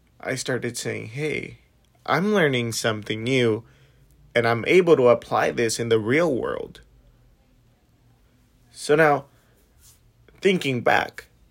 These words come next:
at that time, education to me was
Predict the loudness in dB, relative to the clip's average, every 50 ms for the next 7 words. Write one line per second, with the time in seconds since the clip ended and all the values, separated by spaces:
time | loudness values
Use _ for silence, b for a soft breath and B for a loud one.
0 | _ _ _ _ _ _ _ _ _ _ _ _ _ -4 -4 -2 0 -2 -2 -2
1 | -6 -6 -2 0 0 0 0 -2 -4 -8 -12 -16 _ _ _ _ _ _ _ _
2 | _ -2 0 0 0 -2 -4 -4 -2 -2 -2 -2 -6 -6 -6 -6 -6 -4 -4 -4
3 | -4 -2 -4 -4 -6 -8 -16